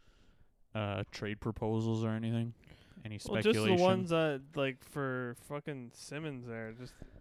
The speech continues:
Speaker 2: so insane.
Speaker 1: Daryl Morey loves Ben Simmons,
Speaker 2: It's
Speaker 1: apparently.
Speaker 2: like, holy crap. If he's that valuable,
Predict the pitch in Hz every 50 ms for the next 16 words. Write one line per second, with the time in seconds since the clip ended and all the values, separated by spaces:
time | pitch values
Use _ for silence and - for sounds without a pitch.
0 | - - - - - - 131 - - - 143 147 180 190 185 175 160 139 127 120
1 | 117 117 - - - - - - 143 151 170 185 196 190 180 165 139 120 113 117
2 | 117 117 135 143 139 127 123 123 120 113 107 104 107 107 113 113 117 110 110 104
3 | 104 104 101 - 113 110 107 101 101 98 101 - 110 101 98 98 98 98 120 135
4 | 131 - - - 175 202 208 202 202 185 160 143 - - 175 185 175 - 165 175
5 | 180 190 190 170 156 151 - 151 147 170 208 247 254 240 220 240 247 240 226 214
6 | 185 147 135 123 117 117 123 156 185